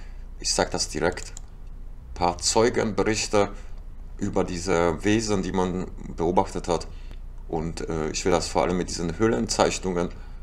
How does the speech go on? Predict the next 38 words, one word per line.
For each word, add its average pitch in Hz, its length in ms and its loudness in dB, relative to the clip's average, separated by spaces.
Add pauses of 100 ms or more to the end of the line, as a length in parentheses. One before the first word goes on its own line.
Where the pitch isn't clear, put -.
(120)
t-, - 160 -8
zum 85 240 -2
Teil 92 240 4
vergleichen, 104 760 2
aber 85 240 2
auch 95 280 2 (640)
um 92 200 -4
die 90 200 -4
Art, 107 340 2
wie 98 100 0
man 95 260 2
heute 107 300 6
noch, 92 220 4
oder 87 280 4
das 85 220 0
war 85 120 4
hier 87 120 0
dreiundsiebzig, 90 640 -2 (440)
wie - 100 -8
man 87 260 0 (280)
auch 78 180 0
selber, 95 540 4 (120)
also 92 240 2
wie, 107 80 2 (160)
wie 101 120 -2
wir 104 180 2
heute 131 240 6
noch 113 160 2
zeichnen - 560 0
eigentlich, - 460 -6 (760)
dass - 240 -6
der 76 120 -2
Unterschied - 560 -4 (600)
gar 101 120 0
nicht 110 140 2
so 101 140 2
groß 107 380 0
ist. - 280 -4